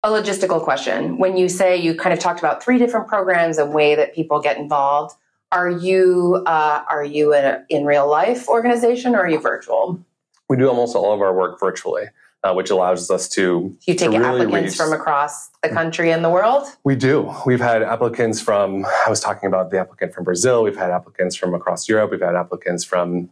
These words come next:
Speaker 2: from, from Africa, across the continent as well. Um, it allows us to be able to, to bring in all sorts of new ideas.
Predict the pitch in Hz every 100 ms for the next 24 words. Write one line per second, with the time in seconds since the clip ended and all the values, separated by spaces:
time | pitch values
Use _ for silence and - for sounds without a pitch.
0 | - - 95 90 87 95 95 101 101 92
1 | 101 92 90 90 - - 95 92 95 90
2 | 87 85 - 101 98 95 - _ _ 101
3 | 95 90 - 110 104 104 107 101 92 -
4 | 95 95 92 90 95 90 87 - 101 104
5 | 104 95 92 - 87 87 87 90 85 87
6 | 85 82